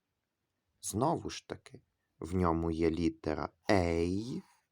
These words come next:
але тут ми не кажемо «cat», так як Матео чи Катя. Ми кажемо «cat».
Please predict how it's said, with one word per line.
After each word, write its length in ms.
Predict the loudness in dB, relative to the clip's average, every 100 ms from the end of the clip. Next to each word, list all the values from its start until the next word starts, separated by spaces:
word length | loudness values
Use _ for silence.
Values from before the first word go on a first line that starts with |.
| _ _ _ _ _ _
але 360 | 0 2 2 -4
тут 560 | -4 2 4 4 -4 -20 _ _ -12
ми 220 | -2 0
не 160 | 0 -4
кажемо 560 | 0 2 2 0 0 -2 _
«cat», 600 | 0 4 4 2 -6 -20 -20 _ _ _
так 280 | 0 0 2
як 220 | 0 0
Матео 880 | 2 4 2 2 2 4 4 0 -4 -8 _ _
чи 160 | 0 0
Катя. 760 | 0 0 4 4 2 -6 -12 -12 _ _ _ -6
Ми 260 | 0 2 0
кажемо 760 | 0 0 2 0 0 -2 -6 -10 _ _ _ -2
«cat». 680 | 4 4 2 -6 _ -20